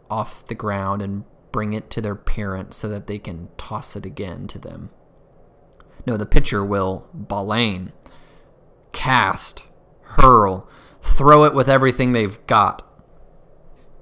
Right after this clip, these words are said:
That's more like it. Jesus has not come to hurl peace to the earth, but to throw with everything he's got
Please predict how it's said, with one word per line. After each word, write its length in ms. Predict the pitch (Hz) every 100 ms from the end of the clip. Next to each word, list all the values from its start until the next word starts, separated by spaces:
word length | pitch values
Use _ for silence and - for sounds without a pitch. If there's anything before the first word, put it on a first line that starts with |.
| -
That's 280 | - 104 -
more 140 | 101
like 240 | 98 95 -
it. 160 | - - - - - - - _ _ _ -
Jesus 720 | - 120 113 110 98 - - -
has 220 | 110 107
not 220 | 110 104
come 240 | - 202 139
to 100 | 110
hurl 520 | - 123 107 98 98 -
peace 640 | - 127 107 - - - -
to 100 | 110
the 180 | 107 104
earth, 440 | 107 98 - - - - _ _ _ _ _ -
but 200 | 113 -
to 80 |
throw 720 | 101 - - 107 104 98 101 135
with 260 | - 110 - -
everything 720 | - 120 123 123 117 - 110 107
he's 340 | 104 92 -
got 420 | - 104 104 104